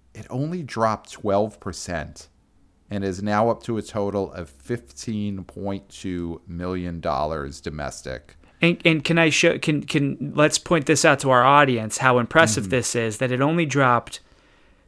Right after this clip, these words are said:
Speaker 2: twelve percent
Speaker 1: Yeah.
Speaker 2: when it left two hundred and three theaters. So it was,
Speaker 1: Wow.
Speaker 2: it dropped theaters.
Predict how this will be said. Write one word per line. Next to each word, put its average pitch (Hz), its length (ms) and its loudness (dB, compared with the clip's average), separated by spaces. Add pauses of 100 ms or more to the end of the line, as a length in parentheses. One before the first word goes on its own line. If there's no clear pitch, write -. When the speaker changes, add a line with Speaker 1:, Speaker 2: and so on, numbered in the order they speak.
(100)
Speaker 2:
twelve 175 300 4
percent 135 760 0 (380)
Speaker 1:
Yeah. 98 180 0
Speaker 2:
when 156 140 4
it - 140 0
left 156 720 2 (500)
two 180 180 2
hundred 180 280 2
and 143 100 0
three 139 200 0
theaters. - 520 -4 (240)
So 165 240 4
it - 220 -2
was, 151 120 2
Speaker 1:
Wow. - 60 -6 (120)
Speaker 2:
it 151 100 2
dropped 175 360 4
theaters. 135 800 -2